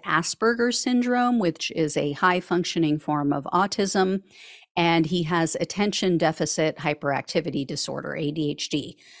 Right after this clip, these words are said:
So I, I do really wish there was something that could be done other than throwing him in general population in prison. I, I don't think that's the,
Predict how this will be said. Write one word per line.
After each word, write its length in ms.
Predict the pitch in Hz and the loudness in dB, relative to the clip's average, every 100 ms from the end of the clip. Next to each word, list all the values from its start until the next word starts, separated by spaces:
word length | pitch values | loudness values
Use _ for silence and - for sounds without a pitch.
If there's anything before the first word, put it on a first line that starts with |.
| - | -12
So 300 | - 170 147 - | -4 0 0 0
I, 180 | 247 226 220 | -2 -2 0
I 120 | 277 | 2
do 400 | 269 311 339 302 | 4 8 8 8
really 380 | 175 196 185 175 | 4 4 4 4
wish 400 | 156 165 170 - | 4 4 4 0
there 100 | 175 | 2
was 200 | 160 156 | 2 0
something 640 | - 165 160 - 175 175 | 0 0 0 2 4 4
that 160 | 160 160 | 2 0
could 160 | 175 | -4
be 160 | 151 156 | 0 0
done 300 | 160 156 156 | 2 2 2
other 320 | 156 160 160 | 0 0 0
than 220 | 156 151 | 0 -2
throwing 420 | 156 165 151 151 151 | -2 -2 0 2 0
him 280 | 165 147 | 0 0
in 200 | 156 151 | 2 0
general 340 | 143 143 156 156 | 0 0 0 0
population 840 | - 147 170 202 262 269 - 196 | 0 -2 0 2 2 2 0 2
in 140 | 175 | 0
prison. 720 | 160 254 220 190 196 190 196 190 - - _ | 0 4 4 4 2 2 2 -2 -10 -20 _
I, 80 | 165 | -6
I 260 | 147 156 143 _ - | -2 -2 -6 _ 2
don't 240 | 180 175 | 2 4
think 180 | 180 170 | 0 0
that's 260 | 165 - | -2 -2
the, 180 | 170 156 | -4 -6